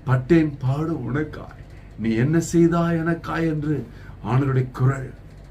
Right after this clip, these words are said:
உள்ளத்தில் கேட்க வேண்டும் அல்லவா? எவ்வளவாய் நம்ம ஆசீர்வதித்தார்,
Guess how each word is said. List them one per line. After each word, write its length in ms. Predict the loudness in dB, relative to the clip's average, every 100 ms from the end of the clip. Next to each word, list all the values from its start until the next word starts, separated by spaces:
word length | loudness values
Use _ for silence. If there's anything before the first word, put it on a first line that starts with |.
| -20 -20 -20 -12 -2
உள்ளத்தில் 460 | 0 0 -2 -4
கேட்க 360 | 0 -2 0 -2
வேண்டும் 280 | 0 -2 -4
அல்லவா? 340 | -8 -12 -14 -16 -20 -20 -20 -18 -16 -2
எவ்வளவாய் 540 | 2 4 2 0 0
நம்ம 300 | 2 0 -2
ஆசீர்வதித்தார், 720 | -4 -4 -4 -6 -10 -12 -16